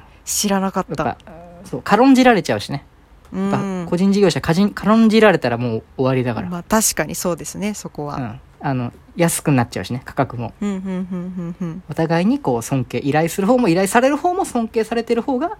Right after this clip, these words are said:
Speaker 1: うん、うん。
Speaker 2: すごくいいなっていつも仕事してて思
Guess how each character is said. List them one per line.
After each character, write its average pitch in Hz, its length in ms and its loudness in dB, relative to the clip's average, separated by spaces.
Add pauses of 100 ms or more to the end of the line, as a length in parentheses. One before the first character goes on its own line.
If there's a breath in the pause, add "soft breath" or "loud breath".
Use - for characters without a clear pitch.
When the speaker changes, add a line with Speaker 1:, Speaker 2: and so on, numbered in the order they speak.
Speaker 1:
う 262 40 -6
ん、 247 40 -4
う 240 40 -4
ん。 233 80 -10 (300 loud breath)
Speaker 2:
す - 160 -8
ご 131 100 -2
く 110 200 -10
い - 60 -20 (600)
い 123 160 -4
な 131 80 -2
っ - 40 -12
て - 140 -10
い 107 40 -8
つ - 120 -12
も 101 140 -6 (560)
仕 - 140 -8
事 117 180 -6
し - 60 -8
て 120 80 -6
て 110 100 -8
思 107 240 -4